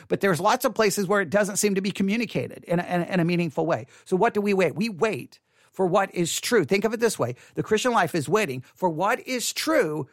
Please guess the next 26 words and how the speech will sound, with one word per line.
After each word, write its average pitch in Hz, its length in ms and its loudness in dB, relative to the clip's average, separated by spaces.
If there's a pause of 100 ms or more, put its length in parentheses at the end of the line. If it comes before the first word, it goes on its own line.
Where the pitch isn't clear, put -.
(140)
spiritually - 1120 0 (280)
to 226 140 2
now 214 300 2
become 208 480 -2 (120)
evident 175 760 0 (560)
everywhere. 160 600 0 (240)
Like, 180 220 2 (160)
the, - 180 4
the 175 100 2
truth, - 560 0
the 196 100 -4
spiritual 294 520 -2
truth 240 360 0
becomes 202 440 0
the 202 120 -2
truth 220 360 0 (180)
that 185 140 2
is 175 160 -2
true 202 240 2
spiritually 220 720 0
and 226 460 0 (460)
in 202 380 2 (200)
everyday 175 580 2
life. 131 240 0 (220)
Obviously, 190 640 0 (100)
when, 170 300 2